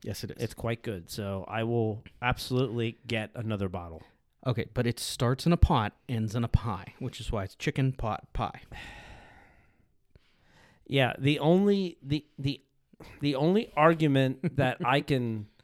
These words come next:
Speaker 2: come, it's snowing again. The only
Speaker 1: Mm-hmm.
Speaker 2: argument I can come to think of is you're correct. Chicken pot pie in its, like, soup form never ends up in a pie.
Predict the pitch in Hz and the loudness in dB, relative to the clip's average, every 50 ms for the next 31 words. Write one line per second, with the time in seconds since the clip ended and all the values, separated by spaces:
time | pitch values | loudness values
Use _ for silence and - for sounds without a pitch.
0 | _ _ _ _ _ - - - 135 127 - - 117 - - - 139 143 156 156 | _ _ _ _ _ -14 -2 0 0 0 2 -2 -4 -4 -2 2 2 4 4 4
1 | 113 92 87 90 - 73 80 - - - 123 131 143 156 185 190 - 123 143 151 | 2 0 -2 -6 -8 -10 -10 -12 -12 -4 -2 0 2 4 4 4 4 6 4 4
2 | 147 151 147 139 120 95 120 135 - - 123 117 139 127 120 113 101 - 139 131 | 4 4 0 0 -2 -2 -4 -4 -2 -2 -4 0 0 0 0 0 0 0 0 0
3 | - 120 104 101 110 110 113 123 131 - - - 160 175 180 135 104 - - - | 2 0 -2 0 -2 0 0 0 0 -2 -2 0 2 2 2 2 0 -4 -8 -18
4 | - - _ - _ _ _ _ _ _ _ _ - - 165 156 - 165 151 135 | -20 -20 _ -20 _ _ _ _ _ _ _ _ -2 0 0 2 2 0 -2 -2
5 | - - 156 151 - - - - 151 143 139 135 127 123 120 - - 123 120 117 | -2 0 0 0 0 0 -4 0 2 2 2 2 0 0 -2 -2 -2 0 2 2
6 | 117 107 - - - - 117 113 107 101 - - - _ _ _ _ - - - | 2 0 -2 -6 -8 -4 -4 -2 -2 -4 -6 -14 -20 _ _ _ _ -8 -6 -4
7 | - - 208 247 240 - - - - - - - 127 101 92 92 90 87 98 104 | 2 4 4 4 4 0 -8 -8 -8 -18 -10 -8 -6 -6 -4 -6 -6 -6 -8 -10
8 | - _ _ _ _ _ _ - 113 110 123 139 147 151 147 156 147 123 113 123 | -10 _ _ _ _ _ _ -8 -4 0 0 2 2 2 2 2 2 2 2 0
9 | 123 117 110 117 107 - 110 101 95 - - 113 95 82 69 - - | 0 0 0 -2 0 0 -2 -4 -4 -4 -4 -4 -4 -6 -8 -16 -20